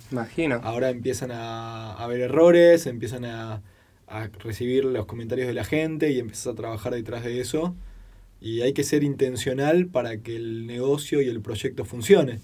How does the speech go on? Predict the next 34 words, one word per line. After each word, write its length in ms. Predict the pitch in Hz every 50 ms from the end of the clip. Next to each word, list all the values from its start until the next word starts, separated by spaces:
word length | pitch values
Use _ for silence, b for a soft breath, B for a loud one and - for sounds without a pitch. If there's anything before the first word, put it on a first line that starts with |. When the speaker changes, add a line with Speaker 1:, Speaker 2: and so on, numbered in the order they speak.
| - -
Speaker 1:
Ujú. 280 | 139 123 147 147 139 135 - - - _ _ _ _ _ -
Speaker 2:
Eh, 180 | - - - 123
en 140 | 123 120
mi 120 | 123 123 120
caso 420 | 135 147 147 147 - 156 151 143
tengo 320 | 139 139 135 135 131 131 127
un 200 | 127 123 127 127
deseo 380 | 120 - - 135 131 135 131
muy 140 | 131 127 127
grande 340 | 131 131 139 139 143 147 143
de 80 | 127 113
poder 240 | 110 120 120 127 123
ayudar 360 | 110 - 120 120 120 127 131
a 100 | 127 120
muchas 360 | 123 123 120 - 131 110 -
empresas, 460 | 117 117 - 135 135 135 - 135 107 -
pymes 440 | - 139 139 135 135 127 127 127 -
y 40 | 120
emprendedores 600 | 113 110 107 117 117 117 117 120 123 131 120 98
con 200 | - 117 113 104
Slap 380 | - 120 127 135 147 147 - b b b b b b b b b b b _ -
y 120 | 123 107
que 760 | 110 - 120 117 113 113 113 113 113 110 110 110 107 101 98 - 98
muchas 580 | 123 135 139 143 - 151 143 139 143 - - - - - _ _ _ _
personas 460 | - 127 127 - - 156 165 165 160 - -
puedan, 520 | - 196 208 196 180 160 151 143 139 - - - _ _ -
eh, 380 | 127 127 123 123 120 120 120 b b b b b b _
entender 400 | - 127 123 131 127 135 143 147
esto 220 | 156 151 147 143 131
de 60 | 131
otra 180 | 131 135 135 131
manera 640 | 127 127 131 143 151 156 160 156 156 156 151 143
y 120 | 131 123 117
poder, 520 | 120 120 120 123 127 127 127 127 127 127